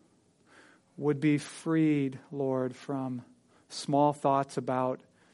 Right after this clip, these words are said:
eternity, that we would have our mind fixed on this glorious, eternal, future salvation, that we would say like Paul, "There's a crown of righteousness laid up for me, and not only for me, but also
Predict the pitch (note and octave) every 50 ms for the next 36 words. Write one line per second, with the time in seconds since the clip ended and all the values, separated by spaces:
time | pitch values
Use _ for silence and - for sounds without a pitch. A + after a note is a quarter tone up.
0 | _ _ _ _ _ - C3+ A#2+ - - D3 C#3 C#3 C3+ B2+ C#3 C3+ C3+ B2 -
1 | _ _ _ _ _ _ _ _ _ _ _ _ _ _ _ _ _ _ _ _
2 | - _ _ _ _ _ _ _ - - - - - _ _ _ - C3+ C#3+ C#3+
3 | C#3 C3+ D3 C#3+ E3 E3 D#3+ C#3+ B2+ D3 D3+ C#3 C3+ B2+ C3 C3 C3 C#3+ C#3+ D3
4 | D3 C#3 - - - - - - D#3 D3+ D#3 D3+ - - - E3 C#3+ C#3 C#3 C3+
5 | - - - - B2+ B2+ C3 C3+ C#3 C#3 C#3 C#3 C3+ - - - D#3+ C#3+ D3 -
6 | - - D3+ D3 C#3+ C#3+ C#3 C#3 - - - D3 C#3 C#3 C#3 - - C3+ - -
7 | - C3+ C3 B2+ A#2 B2 B2 B2 A#2+ - - B2+ A#2+ B2 A#2+ - _ - _ _
8 | _ _ _ _ _ _ _ _ _ _ _ _ _ _ _ _ _ _ _ _
9 | _ _ _ _ _ _ _ _ _ _ D#3 C3 D#3 D#3+ E3 D#3 D#3+ D#3 E3 F3+
10 | F#3 F3 - - - - E3 D#3+ E3 D#3+ D3+ C#3 C3 C3 - - - - - D3+
11 | D3 D3 D3 C#3 C#3 C3 B2+ - _ _ _ - - _ _ - E3+ G3+ F3 E3
12 | D#3 - - E3+ D#3+ D#3 C3+ A#2 C3+ C#3 C#3+ E3+ D#3+ - D#3 C#3+ - F3 D#3+ -
13 | C#3 C3+ C#3 C3 C3 - - C3+ C3+ C#3 D#3 - - D3+ C#3+ D3 D#3+ E3 F3+ G#3
14 | G#3+ G#3 G3+ F#3+ - - D#3 D#3 E3 D#3 D3 D#3+ D#3+ - - F3 F3+ G3 F#3 -
15 | - - F#3+ F3+ E3+ D3+